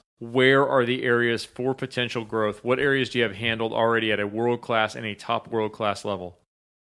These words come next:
Where can you get better? For them, defense and transition kills.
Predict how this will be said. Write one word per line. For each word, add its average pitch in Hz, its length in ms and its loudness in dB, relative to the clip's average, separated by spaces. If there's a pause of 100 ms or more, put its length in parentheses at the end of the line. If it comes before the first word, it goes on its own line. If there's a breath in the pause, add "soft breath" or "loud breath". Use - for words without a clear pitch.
(180)
Where 123 280 4
can 123 240 -2
you 113 160 -4
get 107 280 0
better? 92 300 -2 (1040)
For 120 180 0
them, 131 400 4 (500)
defense 120 580 -4 (340)
and 107 120 -18
transition 110 520 -6
kills. 95 420 -8